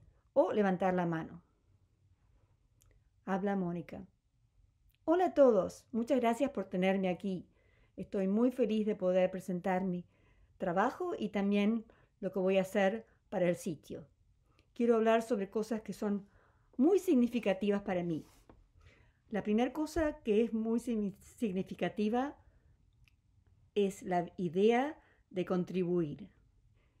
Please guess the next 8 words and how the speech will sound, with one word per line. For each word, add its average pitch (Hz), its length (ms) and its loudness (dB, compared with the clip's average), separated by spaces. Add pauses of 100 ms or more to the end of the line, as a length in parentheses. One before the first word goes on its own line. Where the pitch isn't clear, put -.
(120)
Es 240 200 -6
una 294 160 2
nueva 415 320 2
palabra 214 720 0 (400)
que 226 120 -2
he - 20 2
estado 220 340 2
introduciendo 208 1000 0